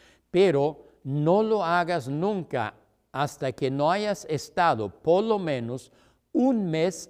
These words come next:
estrictamente en la dieta correctiva, porque si no, se te pueden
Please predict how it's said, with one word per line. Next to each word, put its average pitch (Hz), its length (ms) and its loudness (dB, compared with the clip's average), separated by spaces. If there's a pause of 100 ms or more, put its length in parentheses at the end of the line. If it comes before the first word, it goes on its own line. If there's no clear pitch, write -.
estrictamente 170 1300 -4
en 143 100 -6
la 131 140 0
dieta 151 520 -2
correctiva, 131 880 -4 (520)
porque 143 380 0
si 135 180 -8
no, 160 320 -2 (140)
se 135 240 -6
te 120 180 -4
pueden 147 580 -4